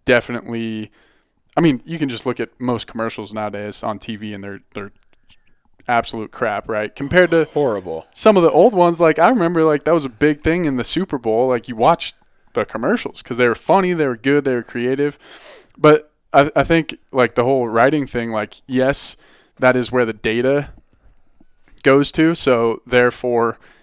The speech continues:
Speaker 1: it's gonna make people write those more, and that's what companies look for.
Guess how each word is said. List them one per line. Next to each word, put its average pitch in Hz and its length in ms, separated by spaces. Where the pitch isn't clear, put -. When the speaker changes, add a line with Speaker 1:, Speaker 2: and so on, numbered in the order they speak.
Speaker 1:
it's 120 200
gonna 110 400
make 117 280
people 117 520
write 120 280
those 143 260
more, 160 340
and 110 260
that's 113 200
what - 280
companies 117 460
look 123 180
for. 170 280